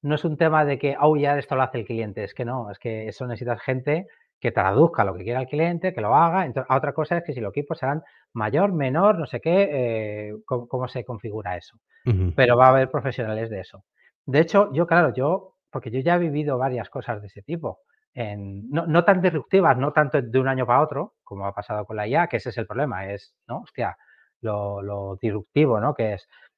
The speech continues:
Speaker 1: Pero claro, yo ya me subí al carro, a mí me tocó de subirme al carro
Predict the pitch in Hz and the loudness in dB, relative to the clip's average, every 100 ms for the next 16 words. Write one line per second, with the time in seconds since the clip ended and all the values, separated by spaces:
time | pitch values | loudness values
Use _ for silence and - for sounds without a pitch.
0 | _ - 127 123 151 156 135 123 143 147 | _ 2 4 8 8 8 4 0 2 4
1 | 151 160 151 139 156 147 160 180 160 214 | 4 2 2 4 4 6 4 4 2 0
2 | - _ _ _ - 107 113 143 147 - | -4 _ _ _ -14 -8 -4 -2 -2 0
3 | 151 175 - 104 104 123 120 151 151 185 | 2 0 -4 -10 -6 -6 0 0 0 -4